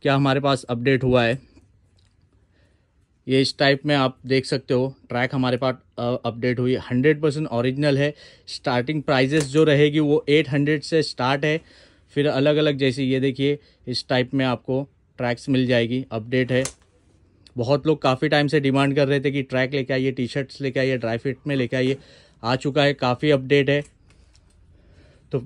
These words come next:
वीडियो पूरी लास्ट तक देखना आपको। ये देख लीजिए, इस टाइप में साइजेस जो मिलेगी, स्मॉल, मीडियम, लार्ज, अ, एल, एक्सएल, डबल एक्सएल तक है, असॉर्टेड साइज में है। तो स्टोर पे विजिट करिए, otherwise हमारा Instagram पेज है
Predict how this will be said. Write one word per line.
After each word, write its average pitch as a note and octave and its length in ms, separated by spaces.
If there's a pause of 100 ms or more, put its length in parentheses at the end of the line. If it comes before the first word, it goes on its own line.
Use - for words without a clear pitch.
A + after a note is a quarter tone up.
(100)
वीडियो C3+ 280
पूरी D#3 220
लास्ट C#3 300
तक D#3+ 80
देखना D3+ 360
आपको। C#3+ 380 (1120)
ये B2+ 100
देख C3 180
लीजिए, C3 380
इस B2+ 180
टाइप B2+ 240
में C#3 160 (160)
साइजेस D3 480
जो F3 140
मिलेगी, F3 440
स्मॉल, D#3+ 380
मीडियम, D#3+ 380
लार्ज, D#3 360 (120)
अ, C3+ 440 (120)
एल, D#3+ 280 (640)
एक्सएल, D#3+ 380
डबल D3+ 240
एक्सएल D3+ 300
तक D3+ 180
है, D3 260 (300)
असॉर्टेड C#3+ 460
साइज C#3 340
में D3+ 120
है। D3+ 140 (260)
तो D3+ 120
स्टोर D3 300
पे E3+ 160
विजिट D3+ 320
करिए, E3+ 380 (300)
otherwise D#3 420
हमारा D3+ 240
Instagram D3+ 560
पेज D3+ 260
है D#3+ 160